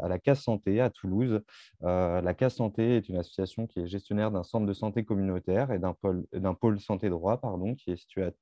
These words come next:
Toulouse, dans le quartier Arnaud Bernard. Euh, le centre de santé communautaire, c'est un nouveau modèle de lieu de santé de premier recours dans le paysage sanitaire français.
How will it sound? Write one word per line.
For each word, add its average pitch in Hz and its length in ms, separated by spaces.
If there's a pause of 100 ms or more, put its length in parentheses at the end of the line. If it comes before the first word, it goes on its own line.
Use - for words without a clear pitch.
(100)
Toulouse, 110 240
dans 107 100
le 90 60
quartier 92 400 (320)
Arnaud 107 340
Bernard. 98 520 (420)
Euh, 92 280
le 92 120
centre 113 220
de 110 80
santé 107 280
communautaire, 104 640
c'est - 140
un 92 100
nouveau 101 220
modèle 113 340
de 120 80
lieu 107 200
de 107 60
santé 104 320
de 139 80
premier 101 300
recours 95 400
dans 113 140
le 87 60
paysage 90 460 (100)
sanitaire 90 440
français. 101 460